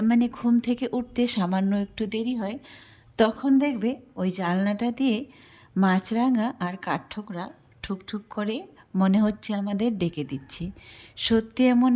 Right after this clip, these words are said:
একটা মিষ্টি সকাল কার না ভালো লাগে বলো তো? তাই ঘুম থেকে উঠে দরজাটা খুললাম যখনই, তখনই সবাই এখান থেকে চলে গেল। মনে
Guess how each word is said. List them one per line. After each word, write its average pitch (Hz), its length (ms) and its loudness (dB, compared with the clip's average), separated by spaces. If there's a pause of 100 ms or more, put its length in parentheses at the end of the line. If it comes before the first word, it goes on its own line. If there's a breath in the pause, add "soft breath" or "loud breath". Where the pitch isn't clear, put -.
একটা 247 260 -6
মিষ্টি 233 460 -2
সকাল 233 480 0 (840 loud breath)
কার 214 200 0 (100)
না 247 80 -2
ভালো 226 280 -6
লাগে 170 300 -6
বলো 175 260 -4
তো? 330 160 -10 (880 soft breath)
তাই 226 180 4
ঘুম 214 300 0
থেকে 233 380 -2
উঠে 233 220 0
দরজাটা 180 520 0
খুললাম 214 440 0
যখনই, 220 520 -2 (520 loud breath)
তখনই 196 480 2
সবাই 180 460 -2 (120)
এখান 196 260 -2
থেকে 196 320 -2
চলে 160 320 -2
গেল। 101 200 -6 (720 loud breath)
মনে 233 260 4